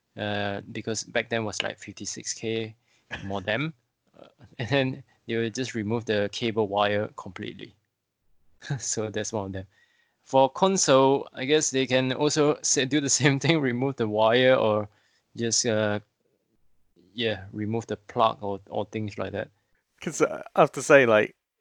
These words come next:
Speaker 2: we would generally get told off, but they wouldn't go that far. So they didn't, they never really had to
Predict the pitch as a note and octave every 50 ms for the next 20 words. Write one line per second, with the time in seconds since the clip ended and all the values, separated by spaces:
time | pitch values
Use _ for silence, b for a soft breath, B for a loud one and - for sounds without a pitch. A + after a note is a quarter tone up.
0 | _ _ - D#3 F#3 F3+ F3 D3+ - _ - D3+ E3 E3+ F3 E3 D3+ D#3 D3 -
1 | - - C3+ B2 G#2+ G#2 A2 F#2+ E2+ E2+ - - - _ _ _ _ _ _ _
2 | _ _ _ _ _ _ _ _ - - A2+ B2+ A#2 G#2+ A2+ B2+ C3 C3+ C#3 C3
3 | G#2 D#2+ - _ _ _ - C3+ A#2 A2 G2+ A2+ G#2 G2+ - - - - A2 F#2+
4 | G2 G#2 B2+ D#3+ G3 G#3 F#3 - _ _ _ _ _ - - - B2 A#2 A#2+ A#2+
5 | A2+ B2+ C3 A#2+ - E3 D#3+ D3 - - - - B2+ A#2+ C3 D3 D3 D3+ D#3 C3
6 | B2 C3 A#2+ A2+ G2 A#2 G2+ - - -